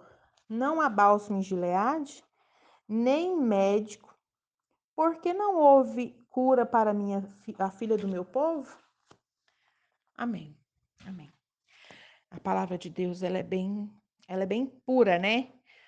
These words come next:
Pura, curta, sim, sim, não, não, né? Infelizmente, essa palavra foi escrita muitos mil anos atrás, porém ela está sendo vivida hoje. Por quê?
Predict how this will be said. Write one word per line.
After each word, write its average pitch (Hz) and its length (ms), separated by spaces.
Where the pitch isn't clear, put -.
Pura, 254 440
curta, 320 960
sim, 220 260
sim, 240 220
não, 214 280
não, 233 680
né? 208 320
Infelizmente, 220 1120
essa 214 260
palavra 196 400
foi 202 180
escrita 214 340
muitos 220 680
mil 196 200
anos 190 240
atrás, 190 640
porém 202 440
ela 202 120
está 196 280
sendo 202 300
vivida 208 500
hoje. 220 800
Por 508 180
quê? - 380